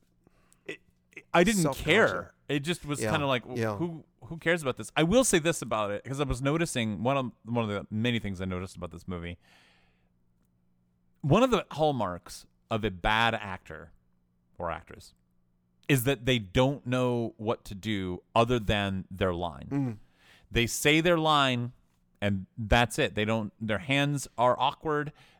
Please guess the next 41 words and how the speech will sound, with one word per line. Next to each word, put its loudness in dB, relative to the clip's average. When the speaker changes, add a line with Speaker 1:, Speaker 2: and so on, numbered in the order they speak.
Speaker 1:
They, 0
where 4
they 0
look -2
is -4
awkward. 0
They 0
have -2
nothing 0
else -4
to -18
do. -10
Strong 4
actors 0
find 2
something 0
else -4
to -10
do. -2
They're -2
doing 2
something -6
else. -16
They, -2
they 4
will 0
pick 2
up -4
a -2
prop 6
and -2
they 0
will -2
use -4
that -2
prop, -4
or -4
they'll -2
touch -6
their -6
face 0